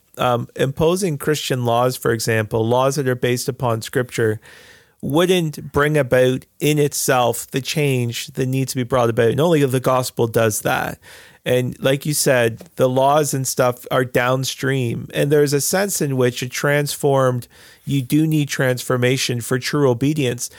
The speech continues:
But what we're saying is yes and amen. And only the gospel brings that. But there are other reasons why you have laws not to bring about the transformation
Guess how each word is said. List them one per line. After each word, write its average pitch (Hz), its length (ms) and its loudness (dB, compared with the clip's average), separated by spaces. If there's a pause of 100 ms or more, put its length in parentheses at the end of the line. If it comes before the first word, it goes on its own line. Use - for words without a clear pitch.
(180)
But 135 100 2
what 135 160 2
we're 208 160 4
saying 151 340 2
is 127 320 2
yes 139 500 0
and 139 220 0
amen. 131 560 2 (160)
And 131 140 0
only 135 180 2
the 151 100 0
gospel 143 380 0
brings 151 240 0
that. 127 240 2 (280)
But 151 180 2
there 147 140 4
are 131 180 2
other 190 320 4
reasons 131 600 0
why 135 260 2
you 131 220 0
have 123 240 0
laws 123 480 2
not 151 500 0
to - 60 -2
bring 135 240 0
about 127 440 0
the 139 80 -6
transformation 120 1000 -2